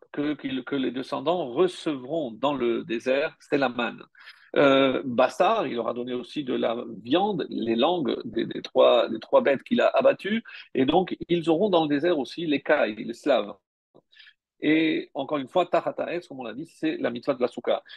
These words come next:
Donc il n'y a pas un geste accompli par Abraham quand il a reçu ces trois malachim qui, euh,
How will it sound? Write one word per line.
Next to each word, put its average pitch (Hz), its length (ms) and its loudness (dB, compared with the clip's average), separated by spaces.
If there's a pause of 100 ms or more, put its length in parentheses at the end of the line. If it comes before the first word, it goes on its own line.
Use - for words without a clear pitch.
(160)
Donc 160 220 0
il 175 80 -2
n'y 175 60 6
a 180 60 4
pas 214 240 2
un 262 200 4
geste 160 520 0
accompli 151 480 -2
par - 260 0
Abraham 147 640 -2 (320)
quand 190 240 2
il 175 80 4
a 160 40 8
reçu 147 320 0
ces - 220 -6
trois - 300 0
malachim 180 640 -2 (300)
qui, 233 480 -2
euh, 123 840 2